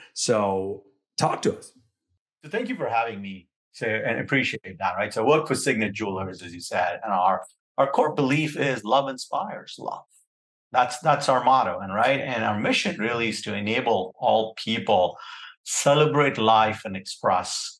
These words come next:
Speaker 2: love. That's what we are all about, right? You want, and, um, occasions, as you said, anniversaries, like birthdays, engagements, all the big events in life, we, we are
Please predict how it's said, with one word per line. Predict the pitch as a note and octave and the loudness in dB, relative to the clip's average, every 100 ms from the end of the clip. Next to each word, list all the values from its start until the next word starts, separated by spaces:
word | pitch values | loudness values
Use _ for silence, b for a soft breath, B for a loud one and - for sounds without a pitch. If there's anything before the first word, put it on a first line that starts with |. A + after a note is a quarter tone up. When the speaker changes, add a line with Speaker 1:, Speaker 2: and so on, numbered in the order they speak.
| _ - | _ -2
Speaker 2:
love. | B2 - - _ _ | 0 0 -4 _ _
That's | A2+ A2+ - | 4 4 2
what | A2+ F#2+ | -2 0
we | G2+ | 0
are | F#2 | 4
all | F2+ F2 | 4 2
about, | E2 - - - | -2 -4 -6 -2
right? | G2+ F2+ | -2 -2
You | F#2 | -4
want, | F2+ - B B - | -6 -8 B B 0
and, | A2+ A2+ A2 G#2+ - _ _ _ | 2 2 0 -4 -6 _ _ _
um, | A2+ G#2+ - | 0 0 -4
occasions, | - - D#3+ E3+ B2 G#2+ G2 | -6 0 4 4 4 0 0
as | G2 | -2
you | F#2 | -4
said, | - G2+ | -2 0
anniversaries, | F#2+ F#2+ B2 D3+ - A2+ F#2+ D#2+ D#2+ E2+ - | 2 2 4 4 4 2 0 -2 -8 -10 -4
like | G2+ - | -4 -2
birthdays, | - C3+ D3 D3 A#2+ G#2 F2+ E2+ D#2 E2+ E2+ | 4 6 6 4 2 2 2 -2 -6 -10 -8
engagements, | F2+ G2 C#3+ C3 G#2 - | -2 2 2 4 0 2
all | - C#3 D#3 | 4 6 6
the | D3+ | 2
big | - B2 C3 G2 - | 2 2 2 0 -6
events | G2 A2 A2+ A2 | 0 2 2 -2
in | G#2+ G2 | -4 2
life, | C#3 F3+ G#2 F#2+ - - b _ _ - | 6 6 4 0 -6 -18 b _ _ -2
we, | B2 A#2 - - _ _ - | 0 0 -4 -12 _ _ -2
we | A#2 | 4
are | B2 A2+ G#2 G2 F#2+ | 6 8 8 6 2